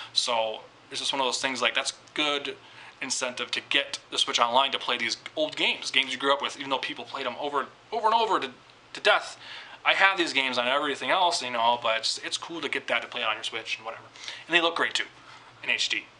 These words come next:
But other than that, like, that's all I have to say, you know, like, I just don't, I don't think,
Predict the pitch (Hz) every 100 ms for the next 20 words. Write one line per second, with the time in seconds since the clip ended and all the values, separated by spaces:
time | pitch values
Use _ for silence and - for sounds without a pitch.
0 | - 147 - - - - - - - -
1 | - - - - - - - - - -
2 | 170 185 190 185 190 - - 143 139 -
3 | - - - - - - - - - -
4 | - - - - - - - - - -
5 | - 170 226 233 - 196 117 - 131 131
6 | 131 127 127 - - - - - - -
7 | - - - - - - - - - -
8 | 214 - 202 190 180 185 175 175